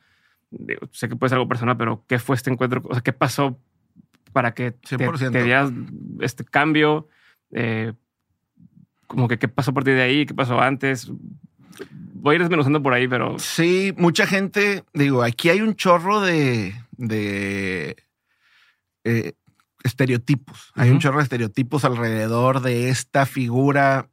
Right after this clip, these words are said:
Speaker 2: Eh, o sea, es, es, es muy connotado de figuras públicas, músicos, deportistas, gente famosa y demás que dicen, "Oye, de cero a cien, este, se volvió cristiano o X religión",
Speaker 1: Ujú.
Speaker 2: etcétera, etcétera. Entonces,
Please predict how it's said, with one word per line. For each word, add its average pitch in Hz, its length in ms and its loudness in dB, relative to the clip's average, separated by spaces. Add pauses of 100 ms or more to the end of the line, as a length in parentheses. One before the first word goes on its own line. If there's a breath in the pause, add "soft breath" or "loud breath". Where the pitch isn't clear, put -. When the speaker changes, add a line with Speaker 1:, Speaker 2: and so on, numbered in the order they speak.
Speaker 2:
Eh, 107 220 -8 (260)
o - 80 -20
sea, - 140 -10 (100)
es, 113 200 -2
es, 117 180 -2
es 131 140 0
muy 170 220 4
connotado 170 720 2 (440 soft breath)
de 127 140 0
figuras 135 300 2
públicas, 147 640 2
músicos, 135 560 0
deportistas, 131 880 2
gente 120 200 -4
famosa 127 460 2
y 123 60 0
demás 120 420 0
que 117 140 -6
dicen, 123 420 0
"Oye, 131 200 0
de 113 120 -2
cero 139 260 0
a 135 60 2
cien, 135 460 0 (340 loud breath)
este, 110 540 -2
se 104 100 -4
volvió 143 800 2 (180)
cristiano 123 600 0
o 120 140 2
X 120 300 0
religión", 120 600 0
Speaker 1:
Ujú. 120 100 -4
Speaker 2:
etcétera, 117 280 -8
etcétera. 120 320 -8
Entonces, 131 320 -4